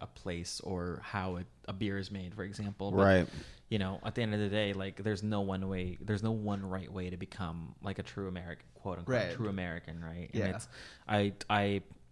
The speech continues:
Speaker 1: I've lived in New York fifteen years, and it's the first time that I've co-, comfortably said, "I feel like a New Yorker."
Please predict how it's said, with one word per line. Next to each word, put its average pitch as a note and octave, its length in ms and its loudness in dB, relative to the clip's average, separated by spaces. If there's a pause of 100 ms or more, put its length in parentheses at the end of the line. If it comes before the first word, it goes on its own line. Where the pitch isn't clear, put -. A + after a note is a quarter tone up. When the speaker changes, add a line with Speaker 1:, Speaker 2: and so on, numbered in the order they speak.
(140)
Speaker 1:
I've A#2+ 120 10
lived C#3+ 120 6
in D#3 100 4
New C#3 60 6
York A#2 200 6
fifteen A2+ 360 2
years, G#2 320 4
and F2 80 0
it's F#2+ 100 -2
the G2+ 80 -2
first - 320 0
time G2+ 200 -2
that F#2 100 0
I've - 240 -6
co-, - 180 -6 (140)
comfortably G#2 440 0
said, G#2 200 -2
"I F#2+ 80 0
feel G2+ 360 -2
like G2+ 200 2
a - 20 2
New A2+ 100 2
Yorker." A#2+ 480 0